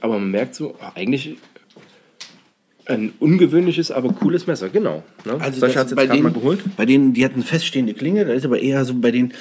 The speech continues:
Speaker 2: der hat
Speaker 1: Mhm.
Speaker 2: sich doch da mit den Aserbaidschanern oder so, glaub ich,
Speaker 1: Genau.
Speaker 2: angelegt und, äh,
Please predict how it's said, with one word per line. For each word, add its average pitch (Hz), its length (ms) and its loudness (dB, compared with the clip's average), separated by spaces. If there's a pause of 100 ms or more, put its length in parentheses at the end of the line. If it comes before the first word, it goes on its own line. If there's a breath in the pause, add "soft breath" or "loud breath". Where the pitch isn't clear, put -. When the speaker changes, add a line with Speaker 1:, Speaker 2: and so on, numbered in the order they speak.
(300 loud breath)
Speaker 2:
der 98 100 0
hat 127 120 -2
Speaker 1:
Mhm. - 20 -4
Speaker 2:
sich 151 140 -4
doch 135 100 -2
da 135 160 -2
mit 131 220 0
den 117 240 -2 (1040 loud breath)
Aserbaidschanern 120 680 0
oder 104 120 2
so, 101 100 -4
glaub 104 160 -6
ich, 101 120 -4
Speaker 1:
Genau. 113 220 6
Speaker 2:
angelegt 117 260 2
und, 117 200 -2
äh, 110 420 -2